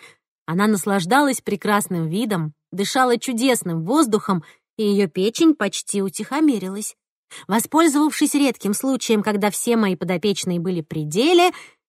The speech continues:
я тоже предалась любимому занятию.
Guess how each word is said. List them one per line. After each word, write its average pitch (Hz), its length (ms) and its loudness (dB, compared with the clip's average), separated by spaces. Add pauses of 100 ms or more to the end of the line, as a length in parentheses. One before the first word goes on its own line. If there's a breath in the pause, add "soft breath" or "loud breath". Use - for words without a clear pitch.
(100)
я 294 180 -2
тоже 339 340 2
предалась 196 520 2
любимому 254 580 0
занятию. 247 680 -2